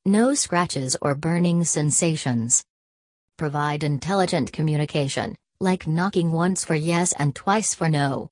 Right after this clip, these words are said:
when asked a question. I think it's important to point out some differences between human spirits and non-human spirits. A human spirit very,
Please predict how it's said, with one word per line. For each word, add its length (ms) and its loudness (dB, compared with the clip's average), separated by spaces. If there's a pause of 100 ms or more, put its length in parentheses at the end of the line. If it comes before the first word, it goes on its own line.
(140)
when 260 2
asked 380 0
a 80 0
question. 640 -2 (720)
I 120 4
think 280 2
it's 200 0
important 600 -2
to 100 -4
point 400 0
out 300 -2
some 300 2
differences 640 -2
between 380 0
human 460 2
spirits 640 -2
and 240 2
non-human 680 0
spirits. 680 -2 (440)
A 60 0
human 440 0
spirit 540 0
very, 440 0